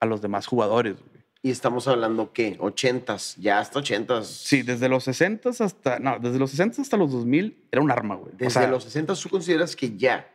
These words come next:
Speaker 1: eh, pues, eh,
Speaker 2: Ya,
Speaker 1: mira,
Speaker 2: bueno, es
Speaker 1: a-,
Speaker 2: que
Speaker 1: aquí en la barra en el sesenta y tres es donde
Speaker 2: Bueno,
Speaker 1: ya
Speaker 2: es que
Speaker 1: empieza
Speaker 2: traían
Speaker 1: todo el pesado.
Speaker 2: barras así de trenes en ese entonces, güey. Es cuando recién implementan la barra así
Speaker 1: Sí,
Speaker 2: como
Speaker 1: la
Speaker 2: de
Speaker 1: barra
Speaker 2: acero
Speaker 1: completa.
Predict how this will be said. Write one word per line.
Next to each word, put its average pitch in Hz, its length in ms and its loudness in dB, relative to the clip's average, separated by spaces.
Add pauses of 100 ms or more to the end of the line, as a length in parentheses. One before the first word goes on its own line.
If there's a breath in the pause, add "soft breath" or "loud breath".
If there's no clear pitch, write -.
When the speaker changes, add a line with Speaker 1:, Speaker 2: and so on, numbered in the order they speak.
Speaker 1:
eh, 139 100 2
pues, - 200 0
eh, 135 80 0
Speaker 2:
Ya, 113 140 0
Speaker 1:
mira, 135 180 4
Speaker 2:
bueno, 135 140 2
es 135 160 0
Speaker 1:
a-, 127 60 6
Speaker 2:
que 135 100 4
Speaker 1:
aquí 135 160 0
en 175 40 2
la 190 60 6
barra 202 200 4
en 220 60 -2
el 202 100 0
sesenta 143 360 2
y 120 60 0
tres 180 220 0
es - 20 -4
donde 190 100 4
Speaker 2:
Bueno, 156 140 4
Speaker 1:
ya 151 60 4
Speaker 2:
es 147 100 -4
que 135 80 4
Speaker 1:
empieza 135 160 2
Speaker 2:
traían 117 200 2
Speaker 1:
todo 123 140 4
el 127 120 4
pesado. 120 240 4
Speaker 2:
barras 113 240 -2
así 113 260 -8
de 113 100 0
trenes 107 640 -2
en 92 140 -6
ese 104 160 -6
entonces, 104 460 -4
güey. 92 120 -2
Es 95 60 -8
cuando 135 200 4
recién 120 440 0
implementan 127 580 0
la 123 100 4
barra 107 380 2
así 104 180 -4
Speaker 1:
Sí, 127 120 2
Speaker 2:
como 131 100 2
Speaker 1:
la 117 80 4
Speaker 2:
de 107 60 4
Speaker 1:
barra 107 140 2
Speaker 2:
acero 135 240 2
Speaker 1:
completa. 131 360 0